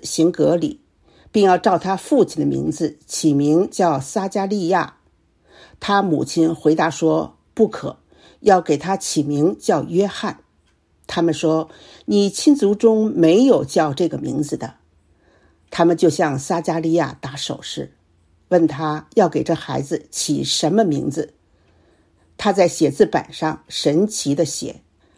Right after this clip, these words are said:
他的名字是约翰。主的先锋起了这个名字，乃是因为神要他成为一个不守传统的人，因此神没有给他一个传统的名字，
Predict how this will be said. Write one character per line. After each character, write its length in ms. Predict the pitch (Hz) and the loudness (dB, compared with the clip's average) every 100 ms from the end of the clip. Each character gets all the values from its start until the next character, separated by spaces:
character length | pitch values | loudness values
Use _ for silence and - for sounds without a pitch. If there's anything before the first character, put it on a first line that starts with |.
| _ | _
他 160 | - 220 | 0 2
的 120 | 190 | 2
名 300 | 156 143 175 | 0 0 0
字 280 | - 165 - | 0 -6 -8
是 380 | - - 131 - | -8 -2 -2 -2
约 220 | 156 165 | 2 2
翰。 360 | 170 - 190 - _ _ _ _ _ _ _ _ _ _ _ _ _ | 0 -8 -10 -12 _ _ _ _ _ _ _ _ _ _ _ _ _
主 140 | - 208 | 4 6
的 100 | 240 | 6
先 320 | - 294 285 | 4 2 4
锋 320 | 277 247 247 | 4 4 4
起 200 | 247 - | 0 -4
了 120 | 151 | -4
这 180 | 156 294 | 2 2
个 100 | 214 | 2
名 260 | 139 135 139 | -2 -4 -6
字， 300 | 135 156 - _ _ - | -6 -6 -8 _ _ 0
乃 140 | 165 | 2
是 220 | 165 170 | 4 2
因 220 | 165 202 190 | 4 4 4
为 240 | 147 170 | 2 2
神 500 | - - 139 147 214 - | -2 0 2 2 2 2
要 140 | 170 | 0
他 200 | - 165 | 0 -4
成 260 | 160 147 151 | -4 -2 0
为 120 | 160 | 2
一 120 | 156 | 0
个 220 | 156 170 | 0 0
不 240 | 143 - 262 | 0 0 0
守 220 | - - | 0 -8
传 400 | - 139 143 233 | -8 -6 -2 -2
统 180 | - - | -4 -8
的 120 | - | -8
人， 300 | - - - _ _ _ _ _ _ _ - - | -10 -12 -14 _ _ _ _ _ _ _ -18 2
因 200 | 180 180 | 4 4
此 280 | - - - _ - | 0 -12 -12 _ -10
神 480 | - 175 165 226 143 | 0 4 4 4 4
没 260 | 165 190 | 4 6
有 120 | 226 185 | 6 4
给 220 | - 120 | 2 -6
他 160 | - | -6
一 140 | 143 147 | -6 -4
个 180 | 165 139 | -2 -4
传 400 | - 135 135 202 | -6 -6 0 0
统 160 | 214 - | -2 -6
的 100 | 139 | -8
名 220 | 139 160 | -6 -6
字， 240 | 170 - | -4 -6